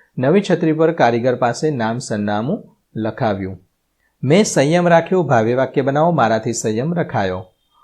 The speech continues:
હું મક્કમ રહ્યો તો મારાથી મક્કમ રહેવાયું, જે ભાવે વાક્ય છે. ક્રિયા વિશેષણના કેટલા પ્રકાર છે, કઈ રીતે શોધવું, ઉદાહરણ સહિત અહીંયા આપેલું છે, આ તમારે સમજવાનું છે.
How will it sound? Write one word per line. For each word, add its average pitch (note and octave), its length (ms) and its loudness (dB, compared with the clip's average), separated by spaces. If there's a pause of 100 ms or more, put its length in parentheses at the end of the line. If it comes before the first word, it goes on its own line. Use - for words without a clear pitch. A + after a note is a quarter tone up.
(200)
હું B2+ 200 0
મક્કમ E3+ 420 2
રહ્યો E3 300 4
તો E3+ 120 0
મારાથી C3 400 0
મક્કમ F3 420 -4
રહેવાયું, G#2+ 500 0
જે D3 160 0
ભાવે A2 360 -2
વાક્ય G2+ 360 -4
છે. G2 340 -12 (2750)
ક્રિયા F3 240 6
વિશેષણના F3+ 640 2
કેટલા D3 300 2
પ્રકાર D3+ 420 4
છે, D#3+ 480 2 (320)
કઈ A#2+ 180 4
રીતે B2 260 2
શોધવું, C#3+ 760 0 (180)
ઉદાહરણ C3+ 360 2
સહિત B2+ 360 2
અહીંયા A#2 280 0
આપેલું C#3+ 360 2
છે, D#3 220 2
આ A2+ 180 0
તમારે A2 380 -2
સમજવાનું A2 680 -2
છે. F#2+ 340 -10